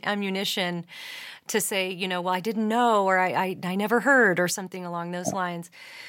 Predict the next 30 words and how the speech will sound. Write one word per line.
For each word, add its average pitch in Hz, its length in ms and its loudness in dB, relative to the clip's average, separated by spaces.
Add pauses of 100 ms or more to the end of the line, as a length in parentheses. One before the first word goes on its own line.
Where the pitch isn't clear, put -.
(240)
Um, 226 260 2
so - 140 -4
you've 311 240 -2
done 370 180 2
some 220 260 0
research 220 440 -2
into 196 220 -4
deconstruction, 180 1040 -6
and, 180 560 -2
um, 170 560 -4
I, 190 180 0
I'm 190 140 0
kind 262 220 0
of 254 80 -2
swinging 247 420 -2
around 208 340 0
to 196 60 -4
get 202 260 -2
to, 185 340 -6
you 190 140 -10
made 214 200 -4
this - 280 -4 (160)
really 240 320 -2
popular 190 480 0
post 180 360 -2
about 170 400 -2
progressive 180 440 -2
Christianity, 170 800 -6 (540)
and, 180 560 -2
um, 170 500 -8